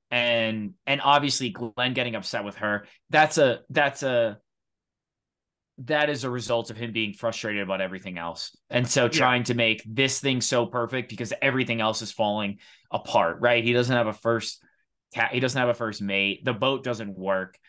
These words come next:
Speaker 1: He's thinking about all these things, and yet they can't even get ice. So
Speaker 2: And, yeah, it, I, I think he's basically saying, like,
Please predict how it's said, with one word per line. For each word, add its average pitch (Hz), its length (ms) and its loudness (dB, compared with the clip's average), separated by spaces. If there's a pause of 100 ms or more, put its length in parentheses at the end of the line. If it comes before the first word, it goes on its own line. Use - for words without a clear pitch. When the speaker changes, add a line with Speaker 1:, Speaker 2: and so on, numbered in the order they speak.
(160)
Speaker 1:
He's 117 200 -4
thinking 131 240 2
about 117 180 6
all 110 140 6
these 107 260 -4
things, 95 480 -2
and 101 260 -2
yet 98 440 2 (840)
they 123 160 -4
can't 123 220 -2
even 113 120 -2
get 101 220 -4
ice. - 420 -6 (200)
So 110 320 0
Speaker 2:
And, 196 240 -2 (340)
yeah, 151 400 0 (140)
it, 190 200 -6 (320)
I, 220 240 -2
I 226 120 2
think 240 180 -2
he's 180 120 0
basically 175 280 0
saying, 160 160 -2
like, 139 220 -4